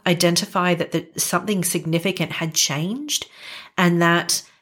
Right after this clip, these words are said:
now if somebody wanted to book in, they had to jump through a heap of hoops and dig around a bit to be able to get to the bookings area, had just sent people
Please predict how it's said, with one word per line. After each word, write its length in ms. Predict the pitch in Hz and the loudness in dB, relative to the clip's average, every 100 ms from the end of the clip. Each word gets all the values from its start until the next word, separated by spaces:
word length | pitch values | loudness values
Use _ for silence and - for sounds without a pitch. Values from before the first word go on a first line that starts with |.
| - | -6
now 500 | 160 156 160 226 254 | 0 4 4 4 2
if 120 | 180 | -2
somebody 340 | - 180 175 180 | 0 2 2 2
wanted 240 | 170 165 | 2 0
to 80 | 170 | 0
book 220 | 165 160 | -2 0
in, 80 | 165 | 0
they 100 | 165 | 0
had 140 | 170 | 0
to 40 | 185 | -2
jump 340 | - 151 170 | 0 0 -2
through 160 | - 180 | 0 0
a 140 | - | 0
heap 140 | 165 170 | 0 -2
of 120 | 156 | -2
hoops 440 | 151 165 233 - | -2 -2 -2 0
and 160 | 160 151 | 0 2
dig 220 | 160 147 | 0 0
around 400 | 127 127 143 170 | 0 0 0 0
a 60 | 185 | 2
bit 280 | 247 277 - | 2 2 -2
to 100 | 165 | 0
be 100 | 156 | 2
able 220 | 156 156 | 0 -2
to 100 | 175 | -4
get 560 | 151 147 147 - - - - _ _ | -2 0 0 -2 -6 -10 -16 _ _
to 220 | - 196 170 | 0 4 4
the 100 | 156 | 2
bookings 640 | 151 180 165 165 160 - - - _ | -2 -2 0 0 0 -4 -8 -20 _
area, 540 | 165 156 165 208 302 311 _ - - _ | -2 0 0 0 0 -4 _ -20 -20 _
had 400 | - 175 175 180 - _ _ | -2 2 2 0 -6 _ _
just 220 | - 214 | -4 -2
sent 200 | - 214 | 0 0
people 520 | - 208 214 208 196 | 0 0 0 -2 -4